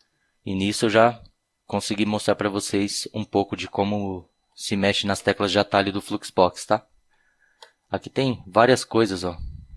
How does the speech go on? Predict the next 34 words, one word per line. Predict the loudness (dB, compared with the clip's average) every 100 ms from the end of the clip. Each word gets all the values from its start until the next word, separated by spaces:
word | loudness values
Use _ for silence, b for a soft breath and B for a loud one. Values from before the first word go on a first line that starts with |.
| -14 -16 -18 _ _ _ _ _ _ _ _ _
Compensa | -2 0 2 0 2
dar | 4
uma | 6 4
boa | 4 4 4
lida | 4 0 0
nesse | -2 0 0
arquivo, | -2 -4 -6 -6
ver | -2 -2
tudo | -2 -10
que | 0
dá | 0
pra | 0 0
fazer. | 0 0 -2 -4 b b b _ _ _ _
Por | 0
esse | 0 4
arquivo | 4 4 0 0
aqui | 0 -2 -4 -6 _ _ _ _ _ _ _ _ _
é | 0
que | 0
eu |
configuro | -2 -4 -6 0 2 4 2 -2 -8 _ _ -6
as | -4 -2
teclas | 4 4 6 2 2
do, | -2 -2
do | -4 -2 0
notebook | 0 -2 -4 -6 0
pra | 4
aumentar | 4 4 4 4
volume, | 4 0 0 -2 -4
pra | -2 0
aumentar | 0 0 2 2
brilho | 2 0 -2 0
da | 0
tela, | -2 0 2 4 2 -2